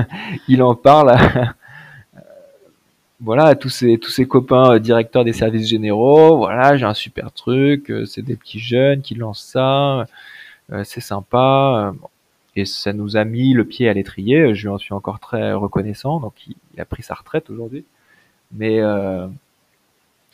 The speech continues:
ça nous a, voilà, ça nous a lancé. Et puis, rapidement, après, on, on a déployé des machines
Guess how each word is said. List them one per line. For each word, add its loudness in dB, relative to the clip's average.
ça -4
nous -2
a, 4
voilà, -4
ça -12
nous -4
a 2
lancé. -4
Et 0
puis, -4
rapidement, 0
après, 2
on, -6
on -10
a -2
déployé -2
des -2
machines -8